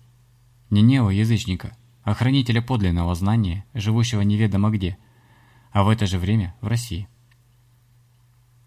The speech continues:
Этот жрец подарил русскому богатырю некий сучок-проводничок, фактически одну из рун, скорее всего, руну Ур или Урус.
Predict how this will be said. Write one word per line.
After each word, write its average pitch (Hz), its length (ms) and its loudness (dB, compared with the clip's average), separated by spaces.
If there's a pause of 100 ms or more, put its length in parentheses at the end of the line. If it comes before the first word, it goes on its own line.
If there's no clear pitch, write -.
Этот 101 260 0
жрец 117 300 0
подарил 107 440 2
русскому 117 400 0
богатырю 110 560 0
некий 123 360 -2
сучок-проводничок, 107 960 -4 (720)
фактически 113 720 -6
одну 127 260 0
из 123 160 2
рун, 90 240 -2 (800)
скорее 127 400 0
всего, 113 480 -2
руну 110 400 0
Ур 104 260 -6 (540)
или 123 320 -2
Урус. 110 420 -4